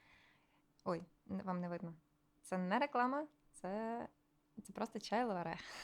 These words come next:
<laughs> Рожевий. Гарний фільм обрали для перегляду, будете в ахуях. Клас. Бо я його не дивилась, але дуже сильно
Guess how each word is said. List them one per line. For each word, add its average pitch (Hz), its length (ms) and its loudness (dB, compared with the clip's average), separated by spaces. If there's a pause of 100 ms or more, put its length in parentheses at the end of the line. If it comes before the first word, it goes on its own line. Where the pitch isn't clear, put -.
(580)
<laughs> - 920 -6
Рожевий. 185 520 8 (3250)
Гарний 277 280 10
фільм 269 260 6
обрали 190 280 6
для 190 120 4
перегляду, 175 420 0
будете 202 260 -4
в 196 60 -2
ахуях. 180 340 -8 (280)
Клас. 180 420 6 (220)
Бо 196 100 4
я 254 180 8
його 226 180 6
не 202 120 6
дивилась, 247 540 2 (420)
але 185 180 4
дуже 220 300 2 (100)
сильно 196 340 2